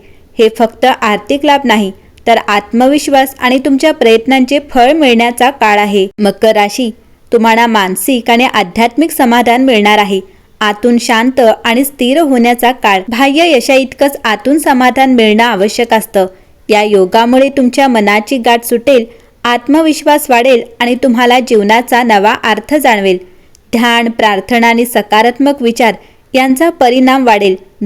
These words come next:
जुने भय आणि असुरक्षितता दूर होतील. तुम्हाला स्वतःच्या क्षमतेवर विश्वास निर्माण होईल. आध्यात्मिकतेकडे झुकणारे विचार आणि नवे दृष्टिकोन मनाला आधार देतील. तुमचं मन जास्त स्थिर होईल आणि तुम्ही अडचणींवर मात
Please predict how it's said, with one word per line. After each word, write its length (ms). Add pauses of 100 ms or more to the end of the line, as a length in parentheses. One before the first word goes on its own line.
जुने 260
भय 340
आणि 260
असुरक्षितता 920
दूर 260
होतील. 360 (500)
तुम्हाला 380
स्वतःच्या 560
क्षमतेवर 640
विश्वास 440
निर्माण 340
होईल. 160 (460)
आध्यात्मिकतेकडे 960
झुकणारे 560
विचार 440 (100)
आणि 200
नवे 300
दृष्टिकोन 680
मनाला 340
आधार 520
देतील. 380 (220)
तुमचं 320
मन 280
जास्त 360
स्थिर 360
होईल 220 (120)
आणि 180
तुम्ही 260
अडचणींवर 800
मात 320